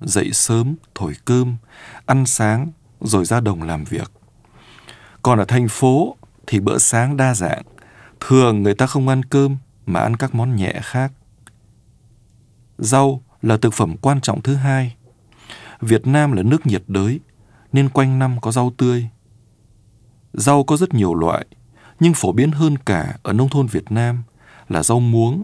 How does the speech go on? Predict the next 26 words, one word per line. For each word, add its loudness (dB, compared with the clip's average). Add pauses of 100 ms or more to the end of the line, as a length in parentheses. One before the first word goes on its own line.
và -4
quả -6
cà. -6 (1200)
Có 6
nhiều 4
cách -2
chế 2
biến 2
rau, 0 (420)
từ -4
rau -2
sống -2
đến -4
rau 0
luộc, -4 (440)
rau 0
xào, -4 (120)
canh 0
rau, -2 (400)
các -2
món 4
nộm, 2 (500)
muối 4
rau 0
thành -10
dưa, 0